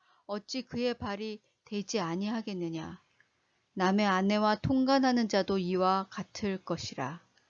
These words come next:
그를 만지는 자마다 벌을 면하지 못하리라. 도둑이 만일 줄일 때에 배를 채우려고 도둑질하면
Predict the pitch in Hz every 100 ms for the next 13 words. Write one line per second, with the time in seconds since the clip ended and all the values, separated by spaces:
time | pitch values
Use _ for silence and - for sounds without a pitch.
0 | _ - _ _ - 240 262 226 180 190
1 | 214 233 233 214 190 185 185 185 - -
2 | 190 196 233 240 208 175 175 180 175 190
3 | 175 - 226 208 156 - - - _ _
4 | _ _ _ _ _ - 214 247 226 247
5 | 220 180 190 202 196 - - 226 220 233
6 | 208 185 175 175 - 202 214 220 - 254
7 | 247 214 180 - 185 180 208 180 208 -
8 | 208 190 170 175 170